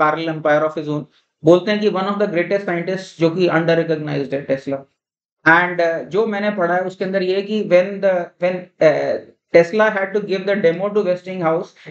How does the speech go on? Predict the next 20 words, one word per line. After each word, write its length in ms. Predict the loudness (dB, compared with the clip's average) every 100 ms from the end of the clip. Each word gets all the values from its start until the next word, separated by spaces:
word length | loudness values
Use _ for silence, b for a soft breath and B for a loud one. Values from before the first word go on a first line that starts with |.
| 2
Edison 300 | 4 4 0 0
rigged 280 | 0 0
his 160 | 0 0
equipment। 520 | -2 -4 -6 -6 -6
उसमें 340 | -6 -2 0 0
कुछ 200 | -2 2
तो 100 | 2
था, 180 | 4 2
switch 260 | 0 -6
को 100 | -6
दबाया 340 | -2 0 2 0
और 80 | 0
उसके 160 | -6
अंदर 160 | -4 -4
से 60 | -2
स्पार्किंग 420 | -2 -2 -2 -2
चालू 240 | -2 -2
हो 60 | -4
गई 80 | -8
थी। 160 | -10